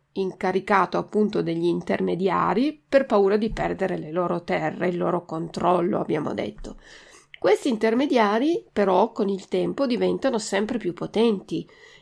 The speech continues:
e impongono ai contadini il pagamento di una somma di denaro, dei soldi, una tangente,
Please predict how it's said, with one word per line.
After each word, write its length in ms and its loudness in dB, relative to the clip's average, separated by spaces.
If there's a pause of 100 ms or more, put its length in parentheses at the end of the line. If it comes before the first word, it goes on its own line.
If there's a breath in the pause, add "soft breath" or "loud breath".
(160 loud breath)
e 220 4
impongono 1000 4
ai 200 -4
contadini 840 -2
il 100 -2
pagamento 800 -2
di 100 -2
una 220 2
somma 480 0
di 120 -2
denaro, 640 -2
dei 240 2
soldi, 500 -4 (500 loud breath)
una 260 4
tangente, 1000 0